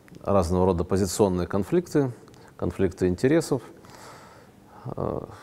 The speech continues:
и мы наблюдаем в разных странах разные проявления этих конфликтов. Но, э, тем не менее, чем более человек компетентен, тем, тем, как правило, ниже,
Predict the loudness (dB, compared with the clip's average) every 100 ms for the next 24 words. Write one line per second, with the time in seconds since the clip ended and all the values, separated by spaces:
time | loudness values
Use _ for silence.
0 | -14 -2 2 2 0 -2 2 4 4 4
1 | 6 4 2 -6 -6 -4 -4 -8 -4 -4
2 | -2 -6 -6 -10 -12 -2 0 2 2 0
3 | -2 -4 -8 -8 -6 -4 0 0 0 -4
4 | -2 -4 -4 -20 -20 -20 -20 -20 -20 -20
5 | -20 -20 -20 -20 -8 2 2 2 -4 0
6 | 2 2 2 0 2 2 4 2 2 0
7 | 4 4 2 -2 -2 -4 -4 0 0 0
8 | -4 -2 -2 -2 -2 -2 0 -2 2 2
9 | 4 2 0 0 -2